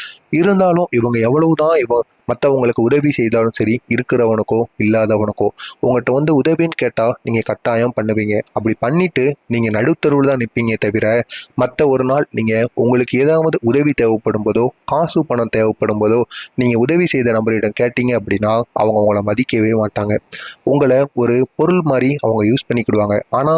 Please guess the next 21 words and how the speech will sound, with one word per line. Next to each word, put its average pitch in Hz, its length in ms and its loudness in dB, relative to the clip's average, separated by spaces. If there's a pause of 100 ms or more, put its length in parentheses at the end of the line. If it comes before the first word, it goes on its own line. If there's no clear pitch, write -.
(100)
அது 113 200 0
உங்களுக்கு 107 340 0
ஒரு 117 180 0
நாளும் 135 440 0
தெரியவே 113 500 0
தெரியாது. 104 420 0 (920)
முக்கியமா 139 560 0
உங்களுடைய 117 400 0
உறவினர்களிடம் 127 800 0 (120)
நீங்க 113 220 0
ரொம்ப 117 260 0 (240)
கவனமா 120 460 0
இருக்கணும். 107 400 -4
உங்கள்கிட்ட 110 320 0
இருக்கிற 131 320 0
பணத்தையோ 110 520 0 (360)
இல்லைன்னா 131 380 0
பொருளையோ 151 560 2
உங்கள்கிட்ட 117 360 -2
ஏதாவது 156 420 2
ஒரு 120 120 2